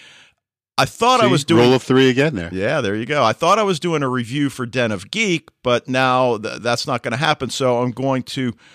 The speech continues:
Speaker 1: talk about it here. I'm gonna do a take five in the next week or so, so if you're interested,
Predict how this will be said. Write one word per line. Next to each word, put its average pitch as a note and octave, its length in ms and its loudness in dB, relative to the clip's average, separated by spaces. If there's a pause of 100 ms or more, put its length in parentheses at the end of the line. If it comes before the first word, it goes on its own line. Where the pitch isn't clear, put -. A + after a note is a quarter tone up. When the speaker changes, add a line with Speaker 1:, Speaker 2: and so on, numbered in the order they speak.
(160)
Speaker 1:
talk D#3+ 300 0
about B2+ 340 0
it A#2+ 140 -4
here. F#3 340 -2
I'm D3+ 80 0
gonna D3 100 -2
do D#3 240 0
a C3+ 120 -2 (280)
take F#3+ 240 -2
five D#3 380 4
in D#3 60 -4
the D3 80 -2
next C#3+ 260 -4
week E3 240 -4
or C3+ 80 -2
so, B2 320 0
so B2+ 320 -2
if - 180 -4
you're C3+ 180 -6
interested, E3 680 -2